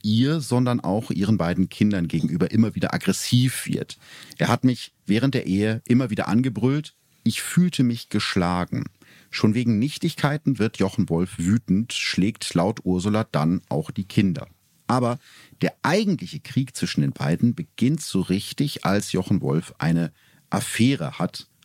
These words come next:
Auch das ist, glaub ich, im Politikbetrieb jetzt nicht ganz so, äh, selten, habe ich gehört.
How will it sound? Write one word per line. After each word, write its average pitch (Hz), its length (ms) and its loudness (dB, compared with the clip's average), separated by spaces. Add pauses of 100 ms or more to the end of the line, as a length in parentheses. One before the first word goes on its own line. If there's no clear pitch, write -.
(100)
Auch - 160 -6
das 101 240 -2
ist, 98 160 -4
glaub 82 220 0
ich, - 160 -6
im 82 100 0
Politikbetrieb - 800 -6
jetzt - 180 -10
nicht - 300 -12
ganz 147 460 2
so, 131 480 -2 (440)
äh, 117 280 2 (180)
selten, 127 480 2
habe 107 160 0
ich - 220 -8 (240)
gehört. 104 640 0